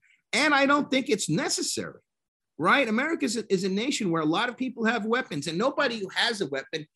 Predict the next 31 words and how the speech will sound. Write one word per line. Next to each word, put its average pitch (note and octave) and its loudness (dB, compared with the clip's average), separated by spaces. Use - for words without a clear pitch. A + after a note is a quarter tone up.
everybody, G3+ 0
they D3 4
all, F#3 6
everybody G3 2
fantasizes, D#3 -2
"Well, B2 -2
I, C3 -10
I F3 2
have C3 0
my A#2+ -4
weapon. B2+ -2
I D3+ -2
know D3+ 0
what B2+ -2
I'll A#2+ -4
do C3 -2
if A#2+ -4
I'm G#2+ -6
attacked," - -8
right? C#3 0
If E3+ 2
you, B3 4
if D#3+ -2
you, A#3 -2
uh, F3 -2
i-, E3+ -2
implement F#3 2
an D3+ 2
assault G#3 0
weapons C#3 -2
ban, C#3 -4